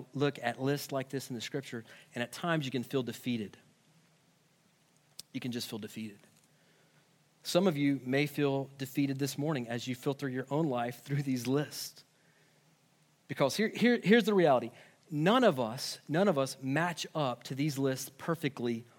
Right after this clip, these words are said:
all the time. And that's really bad news. But here's, here's the good news. Jesus has done for you what you could never do for yourself.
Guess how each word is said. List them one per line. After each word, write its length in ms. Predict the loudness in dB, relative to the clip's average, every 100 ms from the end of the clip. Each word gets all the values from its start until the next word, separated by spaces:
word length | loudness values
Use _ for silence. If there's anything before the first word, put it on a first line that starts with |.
| _ 0
all 160 | 2
the 100 | 2
time. 340 | -2 -6 -8 -12 _ _ _ _ _ _ _ _ _ _ _ _ _ _ _ _ _ _ -12
And 80 | -2
that's 280 | -2 -2 -4
really 320 | 0 4 4
bad 520 | 0 -2 -4 -2 -2
news. 580 | -2 -2 -2 -4 -8 -8 -14 _ _ _ _ _ _ _ _ _ _ _ _ _
But 140 | 4 8
here's, 260 | 8 6 4
here's 200 | 6 6
the 80 | 2
good 200 | 0 -2
news. 280 | -4 -8 -16 -20 -14
Jesus 500 | -2 2 2 0 -2
has 220 | -4 -6
done 320 | -4 -2 -2 -2
for 160 | -4
you 280 | -4 -4 -4
what 140 | -4
you 140 | -4 -2
could 160 | -2
never 220 | -2 -2 -2
do 180 | -4
for 140 | -4 -6
yourself. 580 | -6 -8 -12 -14 -20